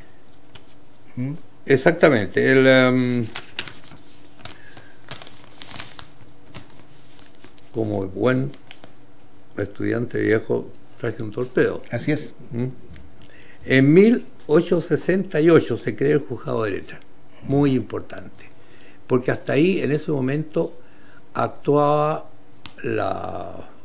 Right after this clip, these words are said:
Speaker 2: la fuerza militar, el gobernador mili-, que, militar que había sentado aquí.
Speaker 1: Era el que hacía el poder judicial
Speaker 2: El
Speaker 1: también.
Speaker 2: poder judicial. Y la iglesia también.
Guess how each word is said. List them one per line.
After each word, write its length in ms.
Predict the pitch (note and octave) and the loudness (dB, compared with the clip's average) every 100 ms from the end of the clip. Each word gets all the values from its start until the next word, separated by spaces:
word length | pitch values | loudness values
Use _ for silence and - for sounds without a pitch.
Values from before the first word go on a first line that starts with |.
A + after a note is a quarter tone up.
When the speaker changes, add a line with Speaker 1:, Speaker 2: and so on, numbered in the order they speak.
| - | -8
Speaker 2:
la 120 | G#2 F#2+ | -6 2
fuerza 280 | D3+ D3 | 2 2
militar, 600 | B2 A2+ G#2+ D3 C3+ A2+ - - - - - - - - - - | 0 -2 0 2 2 0 -8 -12 -12 -10 -10 -12 -12 -12 -10 -8
el 100 | A2 | -4
gobernador 420 | G#2+ G#2+ A2+ A#2+ | -2 -2 -2 0
mili-, 440 | A#2 G#2+ G#2 G2+ | 0 0 -2 -4
que, 180 | G2+ G2+ | -8 -8
militar 500 | G2+ G#2+ G#2+ G#2 C3+ | -6 -4 -2 0 -2
que 100 | C3+ | -2
había 140 | A#2 A#2 | -4 -4
sentado 420 | - G#2+ B2+ A#2 | -6 -8 -6 -6
aquí. 220 | G#2 B2 | -2 2
Speaker 1:
Era 100 | C3 | 2
el 100 | C3+ | 2
que 140 | - B2+ | 0 -2
hacía 320 | - C#3+ C#3 | 0 4 4
el 80 | C3 | 4
poder 320 | C#3+ C#3 B2+ | 2 0 0
judicial 440 | - C#3 C#3 E3 | -2 0 4 4
Speaker 2:
El 60 | A#2 | 4
Speaker 1:
también. 140 | A#2 | 2
Speaker 2:
poder 140 | A#2 - | 0 0
judicial. 340 | A#2 A2+ G#2 - - - - | -2 -2 -6 -10 -12 -12 -4
Y 300 | F3+ A#3 A#3 | 4 4 4
la 180 | D3+ A#2 | 2 2
iglesia 440 | A#2 F#3 F#3+ C3 | 2 2 0 -4
también. 420 | A#2 A#2 C#3 A#2+ | -4 0 0 0